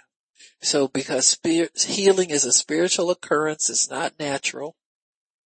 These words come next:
we just take our attention from the natural and be like Abraham. The Bible says he considered not his own body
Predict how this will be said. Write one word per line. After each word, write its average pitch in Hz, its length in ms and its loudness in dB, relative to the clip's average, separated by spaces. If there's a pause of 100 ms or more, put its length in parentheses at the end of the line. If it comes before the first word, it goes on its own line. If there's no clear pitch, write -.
(640)
we 143 160 -2
just - 300 0
take - 240 -2
our 139 120 -2
attention 143 640 0
from 175 400 2
the 170 120 -2
natural 185 640 0
and 127 160 -2
be 165 160 4
like 147 280 -2
Abraham. 127 640 -4 (680)
The 120 100 0
Bible 165 420 0
says 131 440 0
he 151 200 -2
considered 151 680 -2 (100)
not 143 280 -4 (160)
his 139 220 2
own 135 280 -6
body 147 540 -2